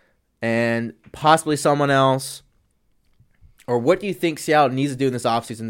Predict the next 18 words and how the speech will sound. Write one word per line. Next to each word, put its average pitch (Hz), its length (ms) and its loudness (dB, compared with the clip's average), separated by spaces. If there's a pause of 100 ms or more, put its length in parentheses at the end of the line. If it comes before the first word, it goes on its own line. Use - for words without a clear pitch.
to, - 140 -20
to 117 100 -2
help 117 220 0
our 117 100 0
defense? 107 380 -6
There's 135 160 0
been 139 100 -4
talks 160 320 0
about 143 220 4
us 147 120 -2 (380)
that 131 300 4
we 151 180 -2
also 151 320 2
need 151 160 -4
quarterback 165 500 -2
help. 92 260 -8 (140)
Corner, 160 380 -2
sorry. 104 380 -2